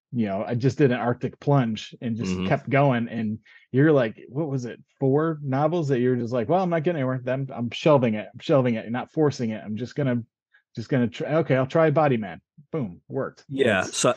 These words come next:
Speaker 2: three completed novels and two lengthy novellas and even a short story and a couple other s-, failed attempts to start some stuff before I did The Body Man. So, but I'm the same way. I, I really thought, did that first one, I didn't have a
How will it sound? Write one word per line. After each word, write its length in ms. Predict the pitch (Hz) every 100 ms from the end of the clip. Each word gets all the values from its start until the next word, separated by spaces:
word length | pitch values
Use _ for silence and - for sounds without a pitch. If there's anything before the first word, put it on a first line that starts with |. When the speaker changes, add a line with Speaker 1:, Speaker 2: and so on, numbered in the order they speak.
| - - -
Speaker 2:
three 180 | 147 170
completed 420 | 160 147 156 127
novels 640 | 120 123 127 127 123 - -
and 300 | 120 107 101
two 680 | - - 131 131 131 127 123
lengthy 480 | 104 104 113 - 113
novellas 840 | 101 92 98 107 107 104 101 101 110
and 160 | 107
even 180 | 113 107
a 60 | 90
short 400 | - 104 98 -
story 720 | - - 98 98 98 95 95
and 100 | 87
a 20 | 78
couple 560 | - 110 101 92 92 -
other 360 | 90 98 90
s-, 320 | 85 - - -
failed 300 | 101 104 92
attempts 420 | - 87 80 -
to 60 | -
start 300 | - 95 -
some 180 | -
stuff 340 | 80 - 78 -
before 300 | - - 92
I 40 | 82
did 100 | 76
The 80 | 76
Body 260 | 76 73
Man. 280 | 67 67 69 _ _ _ -
So, 640 | - 78 78 76 78 - _ _
but 100 | - 127
I'm 100 | 180
the 60 | 214
same 220 | 190 120
way. 260 | 180 87 82
I, 140 | 110 -
I 180 | 113 120
really 440 | 110 104 107 107
thought, 380 | 101 98 92 92
did 100 | 101
that 160 | 90 -
first 260 | 104 -
one, 220 | 123 147 156
I 80 | 113
didn't 180 | 127 113
have 100 |
a 60 | 107